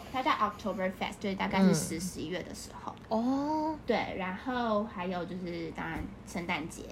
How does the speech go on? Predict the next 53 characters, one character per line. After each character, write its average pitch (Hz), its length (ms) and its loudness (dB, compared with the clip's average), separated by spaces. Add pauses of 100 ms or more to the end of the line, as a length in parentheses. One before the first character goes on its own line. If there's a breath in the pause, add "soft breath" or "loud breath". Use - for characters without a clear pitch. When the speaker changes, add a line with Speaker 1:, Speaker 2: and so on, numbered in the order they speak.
(200)
Speaker 1:
跨 240 280 6
年。 175 600 0 (320)
Speaker 2:
好 262 100 0
好 254 180 6
哦。 240 440 2
Speaker 1:
对， 170 320 -4
都 180 300 -2
在 180 200 -6
那 180 120 -2
边 160 200 -6
度 - 80 -10
过。 220 120 2
Speaker 2:
就 214 60 -2
听 233 160 6
出 226 100 6
来 208 180 12
田 220 300 0
老 214 60 6
师 208 180 12
已 - 40 12
经 - 240 12
很 302 120 12
想 - 240 6
要 381 220 12
出 359 320 12
国。 240 280 12 (120)
<laughs> - 180 -4
对， 302 100 10
我 302 60 10
觉 320 120 12
得 392 80 12
听 440 220 8
这 453 160 12
种 392 100 12
很 330 160 8
有 392 200 12
趣 370 260 6
啊。 320 300 12
那 349 200 12 (240 loud breath)
你 208 120 8
自 294 100 4
己 285 120 8
在 247 180 12
里 196 80 8
面， 190 340 6 (300 loud breath)
嗯， 180 160 6
分 262 200 6
享 196 200 10
一 151 60 0
下 214 160 6
你 165 80 0
自 160 100 0
己 175 140 4